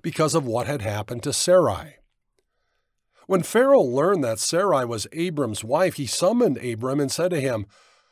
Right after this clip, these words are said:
"What are you doing to me, man? Why did you say she was your sister so that I took her to be my wife?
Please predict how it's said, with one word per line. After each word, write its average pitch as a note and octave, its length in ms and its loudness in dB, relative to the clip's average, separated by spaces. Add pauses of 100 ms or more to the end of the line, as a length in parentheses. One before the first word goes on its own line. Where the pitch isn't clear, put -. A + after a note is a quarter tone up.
(280)
"What G3 120 -2
are B3 60 0
you A#3+ 180 0
doing E3+ 540 4
to F3+ 80 8
me, A#2+ 160 0
man? C3 480 -4 (640)
Why F3 280 2
did A3+ 200 -2
you G#3+ 100 0
say F#3 300 0
she F#3+ 180 -6
was F3+ 240 0
your F3+ 140 4
sister - 600 0
so D#3+ 200 -4
that D3 160 2
I D3 100 2
took F#3+ 300 -4
her F3+ 100 0
to D#3+ 100 -2
be F3 140 -4
my E3 200 2
wife? E3+ 640 0